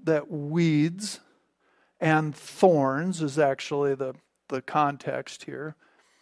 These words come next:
are really hardy, okay? They grow. And the other thing is, as the soil of our hearts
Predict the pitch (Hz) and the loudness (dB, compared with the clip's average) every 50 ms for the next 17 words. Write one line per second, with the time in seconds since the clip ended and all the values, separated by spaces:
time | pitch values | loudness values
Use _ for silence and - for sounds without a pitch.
0 | _ _ _ _ _ _ - 180 170 170 165 170 180 190 185 180 175 175 175 175 | _ _ _ _ _ _ 8 10 10 10 10 10 12 12 12 12 12 10 8 8
1 | 170 - - 175 175 165 165 151 143 131 123 120 123 135 - _ _ _ _ - | 6 6 8 8 8 8 8 6 2 -4 -6 -10 -14 -20 -20 _ _ _ _ -16
2 | - 143 127 151 147 143 151 151 147 - - _ _ _ _ _ _ - 139 131 | -16 -8 -4 -2 2 4 4 4 2 0 -6 _ _ _ _ _ _ -12 -10 -8
3 | 131 139 170 175 175 170 165 180 190 185 170 151 147 - 170 151 156 156 180 220 | 4 8 10 10 10 10 8 8 8 10 8 8 6 2 -2 0 2 4 6 6
4 | 233 208 - 220 185 165 160 165 160 160 156 - - 160 151 147 143 - - 156 | 4 4 2 0 0 2 2 2 2 2 0 -2 0 0 0 0 -2 -4 -4 -4
5 | 147 - - - - 175 170 180 196 202 202 202 196 - 170 160 160 156 156 151 | -4 -4 -8 -4 -2 0 2 2 2 2 2 2 2 2 2 2 2 0 -2 -2
6 | 143 139 - - - 175 190 185 160 135 - - | -2 -2 -2 0 2 4 4 4 4 2 -2 -10